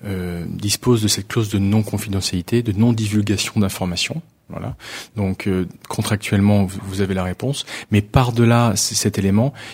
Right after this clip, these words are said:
il faut bien comprendre qu'un freelance, euh, est quelqu'un dont la réputation, dont le bouche à oreille est extrêmement important, puisque à la fin de la journée, c'est ce qui assure la pérennité de son statut, la pérennité de ses missions, et encore moins que n'importe quel autre intervenant de société de service, voire même de salarié,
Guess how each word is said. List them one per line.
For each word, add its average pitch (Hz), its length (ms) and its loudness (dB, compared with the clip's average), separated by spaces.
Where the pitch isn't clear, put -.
il - 40 -16
faut 110 100 0
bien 107 100 4
comprendre 113 340 0
qu'un 110 120 2
freelance, - 640 -2
euh, 92 480 -2
est 110 80 -4
quelqu'un 117 300 0
dont 117 180 0
la 107 140 4
réputation, 107 640 -2
dont 113 100 -4
le 104 80 4
bouche 104 260 -4
à 110 40 2
oreille 110 260 2
est 110 160 -8
extrêmement 107 460 0
important, 110 400 -6
puisque - 320 -4
à 107 80 -8
la 104 80 -2
fin 117 140 -4
de 113 40 2
la 107 60 2
journée, 104 220 0
c'est - 160 -4
ce - 60 -2
qui - 140 -2
assure 107 540 -2
la 98 80 -4
pérennité 101 500 0
de 104 140 -2
son - 160 -4
statut, - 360 -4
la 101 120 0
pérennité 95 400 -2
de 107 40 -10
ses - 180 -6
missions, 101 420 -2
et 107 340 4
encore 113 380 0
moins 131 340 2
que - 80 -8
n'importe 110 460 -4
quel 110 180 -2
autre 110 300 -6
intervenant 107 600 -2
de 104 120 -4
société 110 400 -2
de 101 60 -4
service, 107 340 -2
voire 123 220 2
même 135 180 2
de 113 80 2
salarié, 107 580 2